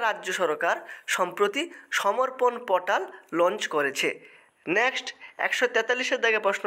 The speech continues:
দেখো, সম্প্রতি টেস্ট ক্রিকেট থেকে অবসর গ্রহণ করলেন ইংল্যান্ডের কোন অলরাউন্ডার? তো উৎপত্তি, স-, উত্তরটি হবে মঈন আলী, যিনি সম্প্রতি টেস্ট ক্রিকেট থেকে অবসর ঘোষণা করেছেন।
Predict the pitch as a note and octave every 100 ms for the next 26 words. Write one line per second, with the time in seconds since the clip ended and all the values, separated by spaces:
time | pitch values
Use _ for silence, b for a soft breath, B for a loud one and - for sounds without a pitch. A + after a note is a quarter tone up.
0 | F#3 F3+ A3 - B B B B B -
1 | A#3+ B3 D4 D4+ D4+ - C#4+ D#4+ - -
2 | D4+ - C#4+ C#4 - A#3 C4 F#3 - B
3 | B G3 A3+ B3 D4 C4+ A3+ G#3 A3 B3
4 | A#3+ G#3 G3 A3 A3 D#3 - B B A3
5 | A3+ A3+ A#3+ B3+ B3+ C4+ C#4+ C#4+ - F#3
6 | F3+ F3 F3 E3+ F3+ E3 - B B B
7 | - E3 E3+ E3+ G3 G#3 G#3 G#3 A2 D3+
8 | - D3+ E3+ E3 G3 G3+ G#3+ G#3 B3+ C4
9 | B B B F#3 G#3 B3 B3+ - - D#3
10 | D#3+ B3+ - B B F#3+ G3 F#3+ F3 G3
11 | G#3+ - G#3 B - A3+ C4+ - - G#3+
12 | G3 F3 F#3 D#3 C4 - F3 C3+ - F#3+
13 | G3+ - B2+ F3 E3+ C3+ C3+ D3+